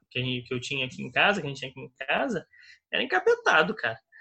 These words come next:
O bicho era brabo toda a vida. Ele achava que ele era um tigre ou um leão, porque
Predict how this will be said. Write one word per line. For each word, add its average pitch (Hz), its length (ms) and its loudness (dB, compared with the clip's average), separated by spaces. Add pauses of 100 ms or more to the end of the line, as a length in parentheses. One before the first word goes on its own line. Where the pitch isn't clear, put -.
(360)
O 160 100 -10
bicho 208 500 -2
era 254 280 4
brabo 202 480 6
toda 247 180 0
a - 20 0
vida. 196 120 2
Ele 196 100 6
achava 208 380 6
que 285 100 -2
ele 277 80 0
era 269 160 6
um 381 80 2
tigre 339 340 4
ou 403 80 8
um 466 200 6
leão, 220 440 4
porque 156 920 4